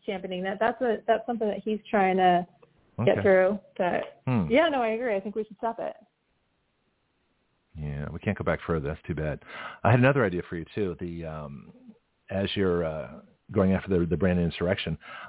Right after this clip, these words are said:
Speaker 2: uh, and taking all the money, the brand, the, the, you know, Biden's crime family. Uh, it'd be interesting if Donald
Speaker 1: Mm-hmm.
Speaker 2: Trump would talk about taking all the money from the, when that's asset forfeited and giving it to the January sixth political prisoners.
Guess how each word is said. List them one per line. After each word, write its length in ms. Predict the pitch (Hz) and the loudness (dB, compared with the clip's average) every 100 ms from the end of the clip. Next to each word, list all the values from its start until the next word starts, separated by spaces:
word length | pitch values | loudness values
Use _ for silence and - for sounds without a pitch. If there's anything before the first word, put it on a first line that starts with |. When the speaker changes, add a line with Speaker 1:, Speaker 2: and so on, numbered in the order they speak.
| - | -6
Speaker 2:
uh, 280 | 85 82 - | -4 -2 -2
and 220 | 90 87 - | 0 0 2
taking 180 | 92 98 | 2 4
all 140 | 90 | 4
the 100 | 85 | 6
money, 340 | 82 98 85 - | 6 6 4 0
the 100 | 87 | -2
brand, 320 | 71 90 87 | 2 0 0
the, 80 | 87 | 0
the, 340 | 85 80 82 78 | 0 -2 -4 -2
you 80 | 95 | -2
know, 80 | 78 | 2
Biden's 320 | 92 90 - | 2 2 -2
crime 240 | - 95 - | -2 0 0
family. 300 | 117 135 143 _ _ - - - - | 2 2 -2 _ _ -20 -20 -16 -6
Uh, 320 | 90 82 82 | -2 -2 -4
it'd 100 | - | 0
be 80 | 95 | 4
interesting 280 | 104 98 95 | 6 4 0
if 80 | 87 | 2
Donald 200 | 92 87 | 2 0
Speaker 1:
Mm-hmm. 60 | |
Speaker 2:
Trump 100 | - 82 | -2 -6
would 80 | |
talk 180 | - 90 | -4 -4
about 240 | 80 82 - 95 - | -2 -2 -4 -8 -2
taking 220 | 104 95 | 0 4
all 140 | 98 | 6
the 60 | 127 | 6
money 220 | 113 98 - | 4 4 0
from 140 | 95 | -2
the, 200 | 90 80 101 | -4 -4 -4
when 140 | 90 | -2
that's 200 | 92 - | -2 -4
asset 300 | 95 - 85 - | -8 -6 -8 -2
forfeited 360 | 95 - 78 - - - - | -2 0 -4 -4 -12 -8 0
and 120 | 90 | 4
giving 240 | 101 101 | 6 6
it 100 | 92 - | 2 0
to 60 | 87 | -2
the 60 | |
January 420 | 78 90 87 82 - | 0 0 0 0 -4
sixth 180 | 85 - | -8 -8
political 320 | - 80 - - | -4 -4 -4 -10
prisoners. 360 | 65 - - | -14 -14 -18